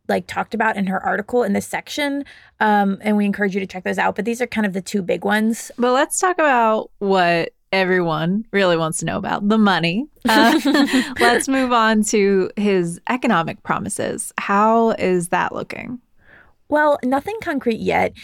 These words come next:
Speaker 1: He's continued to advocate lowering P A's corporate net income tax as a way to encourage more businesses to come to the state. Um, Shapiro mentioned it in his budget address, and there have been several bills in the legislature, but nothing that would come close to his promise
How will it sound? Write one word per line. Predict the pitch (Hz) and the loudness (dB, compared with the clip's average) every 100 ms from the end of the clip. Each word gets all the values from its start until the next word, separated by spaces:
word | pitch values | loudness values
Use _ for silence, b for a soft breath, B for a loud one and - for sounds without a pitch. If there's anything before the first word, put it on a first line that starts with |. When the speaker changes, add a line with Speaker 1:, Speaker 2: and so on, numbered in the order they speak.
| B | B
Speaker 1:
He's | - 233 | -4 -2
continued | 277 254 247 233 269 233 | 0 0 0 2 0 0
to | 254 233 208 - | 4 4 4 0
advocate | 185 180 196 - 190 190 | -2 -2 -2 0 0 0
lowering | 185 185 185 180 | 0 0 0 -4
P | - 185 | -4 0
A's | 175 175 | 0 -2
corporate | - 175 180 180 - | -6 -8 -4 -6 -6
net | 190 170 - _ - | -6 -6 -8 _ -6
income | 185 202 202 | -4 -2 -4
tax | 202 196 196 - - - | -2 -4 -4 -10 -10 -4
as | 185 | -2
a | 180 | 0
way | 165 165 170 | 0 0 -2
to | 175 - 180 175 175 | -4 -6 -4 -4 -4
encourage | 180 - 175 175 | -6 -4 -4 -4
more | 180 170 | -6 -4
businesses | 185 190 190 196 180 | -2 -2 -2 -4 -6
to | 180 | -10
come | - 175 | -10 -10
to | 220 | -8
the | 247 | -10
state. | - 294 285 285 B B B - | -6 -4 -4 -6 B B B -2
Um, | 208 185 | 0 0
Shapiro | 226 214 240 226 | -4 0 0 2
mentioned | 185 180 208 | 0 -2 -2
it | 202 | -2
in | 180 | -2
his | 175 | -6
budget | - 233 240 247 - | -2 -2 0 0 0
address, | 214 226 220 - | 0 0 0 0
and | 196 | -2
there | 196 | 0
have | 190 | 0
been | 196 185 | -2 -2
several | 196 202 202 | -2 -2 0
bills | 180 170 185 175 | 0 0 0 -2
in | 185 185 | -4 -2
the | 180 175 | -2 -2
legislature, | 160 208 - 269 240 277 269 B B | -2 -4 -8 -8 -2 -2 -2 B B
but | - | -2
nothing | 233 247 294 285 | 2 2 0 0
that | 240 | 0
would | 214 | -2
come | - 196 | 0 -2
close | 196 180 180 - | -2 -2 -4 -4
to | 190 | -4
his | 175 | -4
promise | - 170 180 185 - | -4 -4 -2 -4 -6